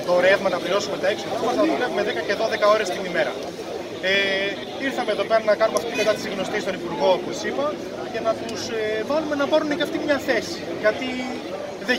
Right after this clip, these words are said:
γίνεται να είναι διανομή στον δρόμο. Ε, τώρα την προηγούμενη, πριν από δέκα μέρες, είχαμε και νεκρό συνάδελφο κάτω στην Αθήνα. Και άρα αυτό μαρτυράει ότι δεν υπάρχει και κανένα μέτρο προστασίας, ότι οι μετικόποσοι που υπάρχουν από τις ώρες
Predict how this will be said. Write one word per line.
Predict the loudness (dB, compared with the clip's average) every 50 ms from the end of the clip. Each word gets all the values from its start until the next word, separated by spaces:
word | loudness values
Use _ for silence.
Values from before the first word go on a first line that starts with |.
| 0
γίνεται | -2 -2 0 0 0 2 2 2 2 2 0 -2 -4 -4 -2 0
να | 2 2 2
είναι | 2 0 -2 -2 0
διανομή | 0 0 0 0 -2 -2 -2
στον | -2 -2 -2 0
δρόμο. | 0 0 2 2 2 2 2 0 0 -2 -2 -2 -2 -4 -2 -2 -2
Ε, | -2 -2 -2 -2 0 2 4
τώρα | 6 8 8 8 8 6
την | 4 2
προηγούμενη, | 2 2 2 2 0 0 0 0 -2 -2 -2
πριν | 0 0 2
από | 2 2 2 4 4
δέκα | 4 4 4 6
μέρες, | 6 4 4 2 0 -2
είχαμε | 0 0 0 2 4 4 4 4 2 2 0
και | 0 2 2
νεκρό | 2 2 4 4 4 4 4
συνάδελφο | 4 4 6 6 6 4 2 0 0 0 2
κάτω | 2 2 2 0 -4
στην | -4 -2 -2 -2
Αθήνα. | -2 0 0 2 2 2 0 -2 -4 -4 -6 -6 -6 0
Και | 6 6 6 8
άρα | 8 8 8 6
αυτό | 6 2 4 4 4 2 0 -4 -6 0 2
μαρτυράει | 4 4 4 2 2 2 2 4 4 2 2 0 -4 -6 -6 -6 -6 -6 -4 -2 -2 -2
ότι | -2 -2 -2 0 0 0 -2 -2 -2 -2 -2 -2 -2 -2 0 2
δεν | 2 4 4
υπάρχει | 4 4 2 2 2
και | 0 2 2
κανένα | 2 4 4 4 4 4
μέτρο | 4 2 2 2
προστασίας, | 2 2 0 0 0 0 0 2 4 4 4 4 4 0 -2 -2 -2 0 0 0
ότι | 0 0 0 0
οι | 2 2
μετικόποσοι | 2 2 4 6 6 6 6 4 0 0 0
που | 2 4
υπάρχουν | 6 6 6 6 4
από | 2 2 2
τις | 2 4 4
ώρες | 6 6